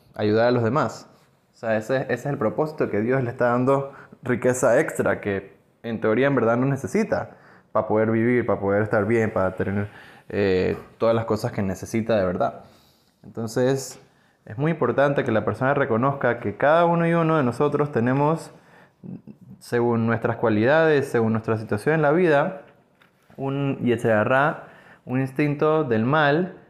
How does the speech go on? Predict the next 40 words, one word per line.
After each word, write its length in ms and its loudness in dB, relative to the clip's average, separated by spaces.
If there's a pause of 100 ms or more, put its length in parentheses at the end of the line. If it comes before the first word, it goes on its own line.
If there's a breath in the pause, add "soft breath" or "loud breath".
(140)
personal. 760 0 (180)
Y 40 -12
la 140 0
persona 400 0
tiene 260 0
que 240 2
saber 320 2
de 140 0
que 160 0
el, 340 0
la 100 0
persona 320 -2
que 100 -2
es 80 -4
verdaderamente 640 2
fuerte 500 -2 (420 loud breath)
es 80 -2
el 80 0
que 120 0
puede, 560 2 (460 loud breath)
eh, 260 -6
reconocer 920 0
este 240 -4
yetzer 280 2
hara, 280 2
este 440 0
instinto 440 -2
del 120 0
mal, 260 0
estas, 300 -2 (440 loud breath)
las 120 -8
cosas 260 -2
que, 560 0
las 120 -6
cualidades 540 2
que 80 -4
lo 80 2
llevan 380 2
a 40 0
hacer 420 0